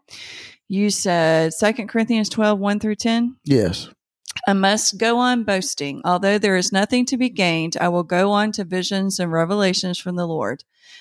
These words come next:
Speaker 1: I know a man in Christ who fourteen years ago was caught up to the third heaven. Whether it was in the body or out of the body, I do not know. God knows. And I know that this man, whether in the body or apart from the body, I do not know, but God knows, was caught up to paradise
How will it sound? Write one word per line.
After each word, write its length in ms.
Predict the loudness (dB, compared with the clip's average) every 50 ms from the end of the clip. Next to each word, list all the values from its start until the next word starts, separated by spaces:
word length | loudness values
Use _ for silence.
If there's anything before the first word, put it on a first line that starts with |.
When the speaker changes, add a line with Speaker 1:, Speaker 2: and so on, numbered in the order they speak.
| -20 _ -4
Speaker 1:
I 80 | -2 2
know 220 | 4 4 4 6 6
a 100 | 6 4
man 300 | 4 4 4 4 4 4
in 120 | 2 0
Christ 480 | 0 2 2 4 4 4 2 0 -2 -2
who 80 | -2 -2
fourteen 480 | 0 0 0 0 0 0 -2 -2 -2
years 240 | -2 -2 -4 -4 -4
ago 300 | -6 -6 -4 -4 -4 -4
was 140 | -6 -8 -10
caught 320 | -12 -10 -6 -4 -4 -2 -2
up 200 | -2 -4 -4 -6
to 100 | -10 -10
the 120 | -10 -8
third 280 | -4 -2 0 0 0 0
heaven. 380 | -2 -4 -4 -4 -6 -8 -10 -12 _ _ -20 -20 -20 -20 _ _ 0
Whether 340 | 2 4 4 4 4 4 4
it 80 | 4
was 180 | 2 2 2 2
in 140 | 2 4 4
the 60 | 4 4
body 340 | 4 4 4 4 4 4
or 120 | 4 4 4
out 160 | 4 4 4
of 40 | 2 0
the 60 | 0
body, 360 | 0 0 0 2 2 0 0
I 80 | 0 -2
do 160 | -2 -4 -4
not 220 | -4 -4 -4 -4 -4
know. 300 | -4 -4 -4 -6 -8 -8 -4
God 300 | -2 0 0 0 -2 -4
knows. 400 | -8 -10 -10 -10 -12 -12 -14 -14 _ _ _ -20 _ _ _
And 180 | -6 -2 0 2
I 80 | 2 2
know 280 | 2 2 4 4 4
that 180 | 2 2 0 0
this 260 | 0 -2 -2 -2 -2
man, 340 | -2 0 0 2 2 2 2
whether 300 | 2 2 4 4 2 2
in 200 | 2 2 2 2
the 60 | 2
body 340 | 2 2 2 4 2 2 2
or 100 | 2 2
apart 360 | 0 0 0 0 0 0 0 -2
from 140 | -4 -4 -2
the 80 | 0
body, 400 | 2 2 2 4 2 2 0 0
I 120 | 0 -2 -2
do 220 | -2 -2 -2 0
not 240 | 2 2 0 0 0
know, 240 | -2 -2 0 -2 -2
but 160 | -4 -4 0
God 260 | 2 2 2 2 0
knows, 380 | -2 -2 -2 -2 -4 -4 -6 -8
was 120 | -10 -8
caught 300 | -4 0 0 2 2 2
up 220 | 2 0 0 -2
to 100 | -6 -10
paradise 640 | -8 -4 -2 0 0 2 0 0 0 -2 -2 -4